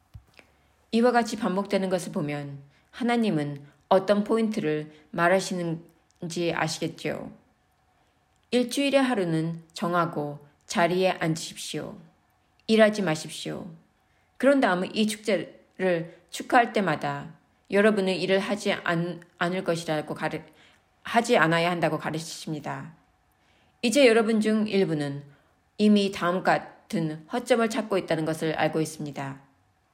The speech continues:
여러분이 말하시기에, "어, 당신은 이해하지 못합니다. 지금은 텍스 시즌입니다. 얼마나 바쁜지 아십니까?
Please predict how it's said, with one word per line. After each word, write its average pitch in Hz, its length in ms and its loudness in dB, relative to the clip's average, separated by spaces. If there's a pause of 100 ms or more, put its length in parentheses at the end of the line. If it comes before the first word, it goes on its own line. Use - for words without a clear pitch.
(920)
여러분이 226 340 6
말하시기에, 180 720 2 (140)
"어, 214 180 4
당신은 208 400 0
이해하지 190 320 6
못합니다. 165 720 -6 (280)
지금은 226 720 2 (280)
텍스 262 340 2
시즌입니다. 170 920 -2 (220)
얼마나 202 400 4
바쁜지 175 640 -4
아십니까? 156 760 -2